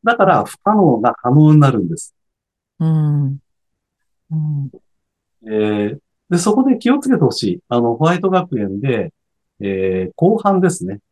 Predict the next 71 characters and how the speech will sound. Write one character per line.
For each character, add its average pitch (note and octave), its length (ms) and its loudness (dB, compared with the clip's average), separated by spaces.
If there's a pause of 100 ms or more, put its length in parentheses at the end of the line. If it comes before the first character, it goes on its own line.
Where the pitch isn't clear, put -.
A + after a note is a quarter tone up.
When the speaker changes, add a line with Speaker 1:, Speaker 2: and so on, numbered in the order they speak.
(120)
Speaker 1:
後 E3+ 140 0
半 E3+ 300 2
解 D3+ 220 -2
説 D3+ 300 -10
し - 120 -12
て D#3 100 -2
い D3+ 60 4
ま D3 120 4
す - 160 -8
イ A#2+ 60 0
メ A2 420 0
ー - 40 0
ジ E3+ 100 -8
ト E3+ 100 0
レ D#3 120 4
ー B2+ 40 2
ニ G2+ 60 -4
ン E2+ 140 -6
グ。 - 20 -16 (720)
こ F#3+ 100 -4
れ、 F#3 160 2 (380)
非 F#3 120 2
常 A#3+ 240 2
に A3+ 340 0 (300)
大 F#3+ 300 0
事 A3 80 -6
な G#3 140 0
内 F#3 180 4
容 E3+ 140 2
が D#3 100 0
含 D3 220 -2
ま C#3+ 100 2
れ - 60 -6
て - 80 -16
い D#3+ 40 -12
ま D#3 120 -16
す。 - 180 -20 (720)
私 A#3 300 -4
た D3+ 80 -4
ち G3 140 -6
は G3 360 0
現 A3+ 360 6
実 A#3+ 360 -2 (480)
の F#3+ 260 0
ル D3+ 160 2
ー - 20 2 (140)
ル、 - 80 -14 (920)
そ - 160 -2
れ G#3+ 120 2
と A3 280 0 (260)
イ C#3+ 120 4
メ C#4+ 160 6
ー - 20 0
ジ C3 200 0
の G#2 100 0
中 B2+ 260 0
の G2+ 100 -2
ル C3 120 2
ー - 40 4
ル F#2+ 160 -2
が F#2 180 -6
同 A#2+ 100 -2 (120)
じ A#3+ 140 -10
だ A#3 120 0
と A3 80 -12
思 G3 180 -2
っ G3+ 40 -12
て - 80 -10
し - 160 -14
ま F#3 60 -8
っ F3+ 40 -12